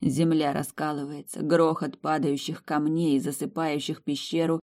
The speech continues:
не дает ничего разобрать. "Леон! Леон!"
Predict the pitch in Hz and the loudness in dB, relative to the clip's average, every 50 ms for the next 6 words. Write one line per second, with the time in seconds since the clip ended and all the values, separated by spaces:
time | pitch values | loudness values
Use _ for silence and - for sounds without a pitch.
0 | _ _ _ - 185 180 180 175 151 156 160 151 139 135 143 143 139 139 - 151 | _ _ _ 4 6 6 8 8 6 4 2 2 2 2 2 2 -2 -2 -2 0
1 | 143 135 131 - 131 131 147 131 127 135 - 139 127 127 - 143 135 135 - - | 0 0 0 0 -4 -4 -4 -4 -4 -4 -4 -4 -4 -4 -4 -4 -4 -6 -10 -14
2 | - _ _ _ _ _ _ _ _ _ _ _ _ _ _ - 214 226 220 226 | -20 _ _ _ _ _ _ _ _ _ _ _ _ _ _ 2 4 6 8 8
3 | 226 226 233 247 254 233 208 180 170 170 185 - _ _ _ _ - 277 269 262 | 8 8 10 8 8 8 6 4 0 -2 -6 -10 _ _ _ _ 6 10 12 12
4 | 277 285 277 277 277 277 277 269 262 247 233 220 208 202 202 202 202 - | 12 12 12 12 12 12 12 10 10 8 8 6 6 6 4 4 2 -2